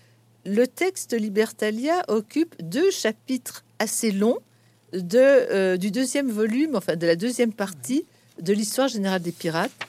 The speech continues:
Et c'est un texte très, très intéressant, très élaboré, où on raconte que ce Misson, euh, suivi de mutins qui sont devenus pirates,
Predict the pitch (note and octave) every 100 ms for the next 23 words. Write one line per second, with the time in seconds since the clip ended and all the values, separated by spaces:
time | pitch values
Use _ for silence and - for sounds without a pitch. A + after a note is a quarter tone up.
0 | - - - A3 A3 A#3+ C4+ B3+ F#3+ F#3
1 | - - - - - G#4 - A#3 G#3 F3
2 | - D#3+ D#3+ - F#4+ - E4 E4+ B3 G#3
3 | F3+ E3+ D#3 F3 D#4 - - - - C4
4 | F4+ G4 B3+ G#3 - G3+ A3+ G#4 - -
5 | - B3 F#4+ - - - B3 G#3 A#3+ A3+
6 | - F#3 G#3+ - _ _ _ _ G#3 G#3
7 | G3+ G3+ G3 F#3+ F#3 F#3+ - B3 C4+ A#3+
8 | C4 G3+ E3+ F3+ G3 - A#3 A#3 A3 F3
9 | - E3 D#3+ D3+ E3 D#3 D#3 D3+ E3 F#4
10 | -